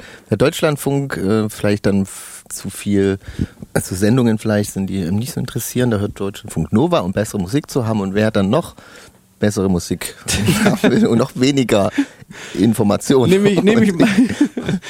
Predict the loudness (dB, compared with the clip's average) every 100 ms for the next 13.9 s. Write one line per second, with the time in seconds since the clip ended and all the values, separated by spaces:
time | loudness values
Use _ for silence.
0 | -10 -8 0 2 4 4 2 0 0 0
1 | 0 0 0 0 -2 -4 -6 -8 -8 -8
2 | -2 0 0 -4 -20 _ -4 -2 2 2
3 | 0 -6 -2 -2 0 -2 -4 -4 -2 -2
4 | 0 0 0 0 -2 -2 -2 -2 -2 -4
5 | -6 _ -20 -20 -12 0 2 2 2 0
6 | -2 0 2 2 -2 -8 -8 -6 -2 0
7 | 0 0 0 0 0 0 0 0 0 0
8 | 2 2 2 2 0 0 0 -4 -6 -8
9 | -8 -8 -6 -2 2 2 2 2 2 0
10 | 0 2 2 2 2 2 2 2 2 -2
11 | -10 -20 _ _ _ _ -6 0 0 2
12 | 0 2 0 2 0 2 2 4 2 0
13 | -6 0 0 0 0 -2 0 -2